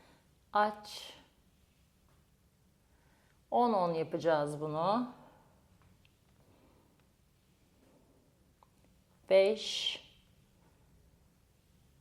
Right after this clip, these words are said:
Dört. Üç.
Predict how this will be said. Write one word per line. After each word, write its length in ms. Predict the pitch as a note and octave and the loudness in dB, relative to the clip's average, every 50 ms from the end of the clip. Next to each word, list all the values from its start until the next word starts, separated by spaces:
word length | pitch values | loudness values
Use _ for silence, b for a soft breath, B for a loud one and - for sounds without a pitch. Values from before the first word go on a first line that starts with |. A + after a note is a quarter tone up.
| _ - - | _ -4 0
Dört. 760 | G3+ G3+ G3+ G#3 G#3 G#3+ G#3+ G#3+ - - - - - - - - - - _ _ _ _ _ _ _ _ _ _ _ _ _ _ _ _ _ _ _ _ _ _ _ _ _ _ _ _ _ _ _ _ _ _ _ _ _ _ _ _ _ - | 2 4 6 4 4 2 0 -8 -16 -18 -20 -18 -20 -20 -20 -20 -20 -20 _ _ _ _ _ _ _ _ _ _ _ _ _ _ _ _ _ _ _ _ _ _ _ _ _ _ _ _ _ _ _ _ _ _ _ _ _ _ _ _ _ -2
Üç. 580 | G3+ G#3+ G#3+ G#3+ G#3+ - - - - - - | 0 0 0 0 -4 -8 -14 -16 -16 -16 -18